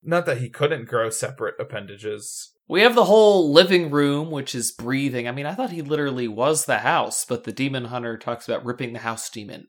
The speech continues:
Speaker 2: out, so the house isn't just his body.
Speaker 1: He's mostly, like, he's like a thing that can kind of independently exist outside of a house, but maybe not for super long.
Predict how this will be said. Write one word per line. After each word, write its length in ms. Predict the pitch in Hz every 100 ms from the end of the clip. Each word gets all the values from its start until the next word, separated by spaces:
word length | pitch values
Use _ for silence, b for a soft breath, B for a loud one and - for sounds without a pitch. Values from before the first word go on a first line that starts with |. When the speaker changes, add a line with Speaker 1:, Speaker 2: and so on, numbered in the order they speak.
| _
Speaker 2:
out, 340 | 110 113 95 - -
so 540 | - - 110 82 73 - _ _ _ _
the 180 | 135 110
house 280 | 120 -
isn't 220 | 127 120 -
just 220 | 123 -
his 180 | 110 104
body. 880 | 117 117 143 156 160 160 160 160 147
Speaker 1:
He's 240 | 185 180
mostly, 460 | 165 151 156 - 170
like, 260 | 147 139
he's 200 | 139 147
like 120 | 160 165
a 60 |
thing 240 | 147 156 156
that 120 | 143
can 400 | - 135 117 127
kind 220 | 135 135
of 120 | 135 135
independently 600 | 135 135 139 139 139 143
exist 340 | 143 143 147
outside 320 | 147 147 147
of 60 | 147
a 80 | 151
house, 280 | 151 151 -
but 120 | 113
maybe 280 | 123 127 131
not 240 | 127 123
for 100 | 135
super 580 | 135 - - 135 - 226
long. 600 | 226 233 233 233 233 247